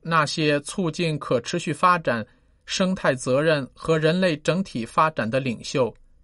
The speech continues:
首面奖章得主将于二零二六年九月份公布，颁奖典礼将在冈道尔夫堡的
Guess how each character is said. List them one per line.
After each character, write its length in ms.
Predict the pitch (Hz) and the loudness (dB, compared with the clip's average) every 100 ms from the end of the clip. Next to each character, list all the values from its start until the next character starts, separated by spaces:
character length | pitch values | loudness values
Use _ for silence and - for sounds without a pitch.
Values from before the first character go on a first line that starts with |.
| _ _ _ _ _ _ - | _ _ _ _ _ _ -10
首 280 | - 160 | 2 4
面 320 | 143 175 160 151 | 4 2 0 0
奖 320 | 151 120 123 | 0 0 2
章 220 | 165 165 | 0 2
得 180 | 147 151 | 2 0
主 340 | 160 120 110 - | 0 -4 -6 -4
将 280 | - 147 147 | 2 2 2
于 240 | 127 135 - | -2 -4 -2
二 160 | 170 156 | 2 2
零 120 | 156 | 2
二 180 | 156 170 | 2 2
六 220 | 208 160 | 0 0
年 320 | 127 110 110 - | 0 -2 -4 -4
九 280 | - 113 127 | -2 0 0
月 160 | 170 | -2
份 240 | 131 139 120 | 0 -2 -2
公 220 | 147 147 | -2 -2
布， 240 | 139 117 - _ _ _ _ _ | -2 -4 -6 _ _ _ _ _
颁 200 | - 156 | 4 4
奖 220 | 156 131 | 2 2
典 260 | 131 135 143 | 2 0 0
礼 240 | 131 123 - | -2 -4 -2
将 280 | 170 156 | 0 0
在 280 | 156 156 135 | 4 4 4
冈 280 | - 170 170 | 2 0 4
道 140 | 160 | 4
尔 100 | 131 | 4
夫 200 | 123 165 | 2 0
堡 220 | 160 123 127 | 2 2 2
的 220 | 127 | 0